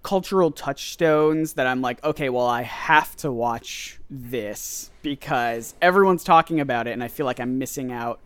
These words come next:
I'm missing out on something." Any sort of, any, like, any Jordan Peele movie, I'm just like, "All right, I have to, I have to watch that." And to be fair, like, those are still very fun <laughs> in addition to being,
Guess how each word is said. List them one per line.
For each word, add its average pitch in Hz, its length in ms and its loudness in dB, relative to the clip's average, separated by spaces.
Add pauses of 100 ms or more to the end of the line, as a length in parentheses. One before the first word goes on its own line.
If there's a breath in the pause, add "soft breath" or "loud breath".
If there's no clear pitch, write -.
(440 soft breath)
I'm 170 120 4
missing 277 280 4
out 285 200 4
on 139 180 4
something." 117 640 -8
Any 214 220 4
sort 233 260 6
of, - 100 -2
any, 202 300 4
like, 170 320 2 (160)
any 254 220 6
Jordan 180 460 4
Peele 147 280 0
movie, 117 340 -4
I'm 117 100 -6
just 120 140 -10
like, 117 160 -8
"All 143 80 0
right, 123 100 2
I 123 60 -2
have 123 340 -4
to, 120 280 -4
I 139 100 -2
have 139 200 -2
to 135 80 -6
watch 131 320 -2
that." 110 200 -10
And 190 140 2
to 247 120 2
be 226 120 0
fair, 185 460 4
like, 151 260 0 (120)
those 247 360 6
are 190 60 0
still 147 540 2 (160)
very 175 500 4
fun 160 800 -2
<laughs> - 100 -18
in 185 360 4
addition 165 520 2
to 175 160 0
being, 160 580 4